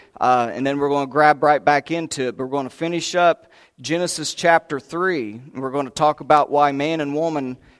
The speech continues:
was run out of the garden and forced to leave, and why it, the way to the tree of life was blocked. So if that piques your interest, come on out, and, uh,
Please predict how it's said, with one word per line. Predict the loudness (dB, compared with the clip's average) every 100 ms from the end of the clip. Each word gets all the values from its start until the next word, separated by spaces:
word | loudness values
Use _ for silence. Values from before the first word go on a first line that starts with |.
| _ -8
was | -4 -4 -4 -10 _
run | -2 0 2 4
out | 4 2
of | 0
the |
garden | 2 4 6 4 -2 -12 -14
and | -16
forced | -12 -8 -8 -8
to | -8
leave, | -4 -2 -2 -4
and | -6 -2
why | 0 0
it, | -2 -6 -12
the | -8
way | -4 -4 -4
to | -8 -8 -6 -8
the | -8 -8
tree | -8 -8 -6 -4
of | -2
life | 2 2 0 -6
was | -14 -8
blocked. | 0 0 0 -6 -16 _ -20 -20
So | -6 -2 0
if | 0 2
that | 2 2 -2
piques | -6 -6 -8
your | -6
interest, | -6 -8 -8 -8
come | -8 -2
on | 0 2
out, | 0 0 -2
and, | -6
uh, | -6 -6